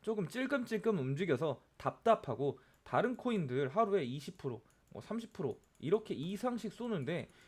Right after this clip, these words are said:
이런 코인으로 좀 갈아타고 싶다 하시는 분들 문자 굉장히 많이 오고 있는데 제가 현재 운영 중인 구독자 소통방으로 오시면은 앱토스 종목 상담 통해서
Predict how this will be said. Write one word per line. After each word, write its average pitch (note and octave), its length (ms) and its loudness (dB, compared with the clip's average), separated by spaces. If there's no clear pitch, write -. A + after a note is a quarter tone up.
이런 C4 260 0
코인으로 A3+ 480 -2
좀 D#3+ 260 -6
갈아타고 C#3 440 -2
싶다 C3+ 460 -2
하시는 B3 420 0
분들 C#3 300 2
문자 G#3 340 2
굉장히 F3+ 560 0
많이 C3+ 220 0
오고 C3+ 240 0
있는데 A2 460 0
제가 G#3 240 6
현재 G#3 500 4
운영 C4 380 2
중인 A#3 340 0
구독자 A3+ 540 2
소통방으로 A3 640 2
오시면은 C#3 580 0
앱토스 F3 800 4
종목 G3+ 360 0
상담 G#3+ 380 0
통해서 E3+ 480 -2